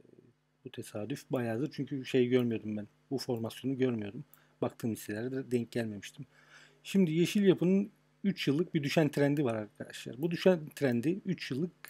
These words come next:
trendi kırmış. Buralarda seksen kuruş seviyesinde zaten. Artık onun da, e, bayağı bir üstünde.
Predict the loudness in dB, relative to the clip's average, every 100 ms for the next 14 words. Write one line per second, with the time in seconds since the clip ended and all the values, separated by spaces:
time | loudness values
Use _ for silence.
0 | -20 _ _ -8 -2 0 -2 2 4 4
1 | 2 -4 -12 _ _ _ _ _ _ _
2 | -20 -18 -2 4 6 6 2 2 2 2
3 | 0 0 2 4 4 0 2 0 0 -2
4 | -4 _ _ _ _ -4 0 2 4 4
5 | 2 0 -4 -6 -4 -4 2 4 4 2
6 | 0 -2 0 0 0